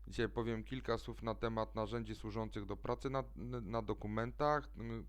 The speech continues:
takich, które pozwalają na tworzenie firmowych Wikipedii, a to wszystko w ramach trzeciego odcinka mini cyklu o nazwie Toolbox. Dobrze, no to zaczynamy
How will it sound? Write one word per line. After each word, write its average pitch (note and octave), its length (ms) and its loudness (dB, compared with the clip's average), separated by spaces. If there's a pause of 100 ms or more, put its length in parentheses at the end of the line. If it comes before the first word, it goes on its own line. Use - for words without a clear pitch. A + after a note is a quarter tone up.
(120)
takich, G#2 340 -6
które A2 260 0
pozwalają G#2+ 580 2
na G2+ 220 -2 (460)
tworzenie A2 500 2
firmowych G#2+ 680 0
Wikipedii, C#3+ 760 -2 (300)
a C4 60 -6
to A3 140 0
wszystko D3 520 2
w A2 60 -4
ramach A#2 360 2
trzeciego C#3 640 2
odcinka A2 580 0
mini A2 380 0
cyklu G#2+ 400 0
o G2 100 0
nazwie F#2+ 520 -2 (220)
Toolbox. - 500 -2 (420)
Dobrze, F#2+ 280 0 (140)
no F3+ 120 -2
to A#2+ 280 2
zaczynamy B2+ 760 2